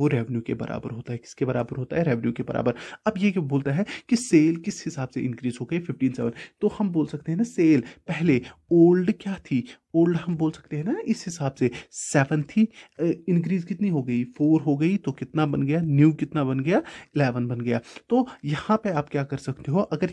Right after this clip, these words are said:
ये हो गया तो प्राइस किस हिसाब से था? प्राइस क्या था? सिक्स था पहले, ओल्ड सिक्स था, बन क्या गया? बन गया सेवन। क्या बन गया?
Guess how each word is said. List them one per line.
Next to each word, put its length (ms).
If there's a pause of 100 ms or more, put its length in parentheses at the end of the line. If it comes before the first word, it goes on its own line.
ये 100
हो 180
गया 240 (1500)
तो 80
प्राइस 380
किस 220
हिसाब 220
से 140
था? 200 (260)
प्राइस 280
क्या 140
था? 140
सिक्स 420
था 60
पहले, 320
ओल्ड 340
सिक्स 360
था, 200 (260)
बन 260
क्या 180
गया? 300 (260)
बन 220
गया 280 (180)
सेवन। 400
क्या 180
बन 160
गया? 240